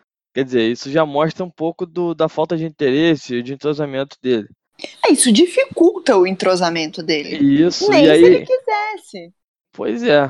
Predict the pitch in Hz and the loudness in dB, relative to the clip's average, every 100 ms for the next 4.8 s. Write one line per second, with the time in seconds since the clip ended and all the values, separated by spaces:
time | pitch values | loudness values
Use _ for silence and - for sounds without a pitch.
0 | - - 139 139 131 143 147 139 139 135 | -6 -4 0 2 2 2 2 0 -2 -2
1 | 127 120 127 123 120 123 - 120 - 127 | -2 -2 -4 -10 -12 -12 -12 -12 -6 -6
2 | 127 - 131 139 - 170 165 170 175 160 | -6 -6 -10 -10 -6 -6 -4 -4 -2 -2
3 | 147 151 156 151 - 127 160 180 147 - | -4 -4 -2 -2 -2 -2 -2 -2 -6 -2
4 | 127 120 120 123 120 117 127 | 0 0 -2 -6 -8 -4 -4